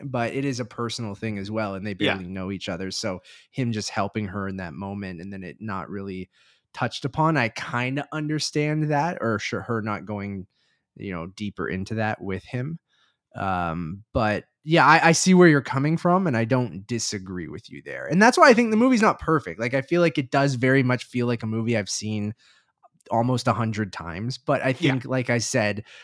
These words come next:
Speaker 1: it, it takes the story into places where I'm like, "Oh, I'm glad you didn't go that route, and you actually were a little bit more restrained or,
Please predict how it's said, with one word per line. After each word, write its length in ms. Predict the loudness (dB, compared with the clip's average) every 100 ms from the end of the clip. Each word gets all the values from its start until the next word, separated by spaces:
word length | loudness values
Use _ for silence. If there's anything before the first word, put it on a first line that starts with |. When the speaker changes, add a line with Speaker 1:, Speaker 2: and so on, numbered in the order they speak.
| _ _ _
Speaker 1:
it, 200 | 6 6 _
it 260 | 2 2 0
takes 380 | 4 4 2
the 160 | 0 0
story 480 | 2 2 2 4 2
into 180 | 0 -4
places 440 | -2 -2 -2 -2
where 100 | 0
I'm 80 | 0
like, 140 | -2 4
"Oh, 200 | 6 6
I'm 160 | 4
glad 360 | 4 6 8 6
you 100 | 0
didn't 360 | 0 -4 -2
go 160 | 0 0
that 260 | 2 -2 -4
route, 240 | -8 -6
and 160 | -8 -6
you 100 | 0
actually 340 | 0 0 -4
were 220 | -4 -2 -2
a 60 |
little 200 | -2 -4
bit 220 | -4 -6
more 200 | -6 -8
restrained 880 | -8 -6 -8 -8 -6 -4 -4 -6 -8 -10
or, 460 | -12 -10 -8 -8